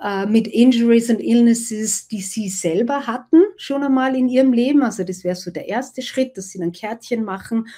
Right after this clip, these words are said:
und dass sie dann für jede Injury und Illness, ähm, ad-, äh, Giving Advice Kärtchen, äh, erstellen, wo sie dann selbst beschreiben, ähm, was kann ich tun?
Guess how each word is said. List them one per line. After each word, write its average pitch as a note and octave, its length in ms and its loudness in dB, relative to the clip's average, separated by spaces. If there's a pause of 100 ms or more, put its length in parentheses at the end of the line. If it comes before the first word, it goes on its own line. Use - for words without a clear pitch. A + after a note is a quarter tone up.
(280)
und A3+ 220 0
dass A3 200 -2
sie A#3 120 -6
dann A3+ 460 2
für - 160 -8
jede A3 420 2
Injury A#3+ 600 2
und G3 160 -6
Illness, A#3 520 2 (280)
ähm, G3 420 -4 (520)
ad-, G3 280 -4
äh, F#3+ 240 4
Giving A#3 420 4
Advice E3+ 540 -2
Kärtchen, C#4+ 600 0 (120)
äh, A#3+ 340 0
erstellen, A3+ 640 0
wo A3 100 -4
sie A3 140 -6
dann F#3+ 160 -2
selbst G3 460 -4
beschreiben, A3 680 0 (380)
ähm, G3 380 -4 (360)
was E3 440 -10
kann G3 240 -6
ich A3 240 -2
tun? F#3+ 460 0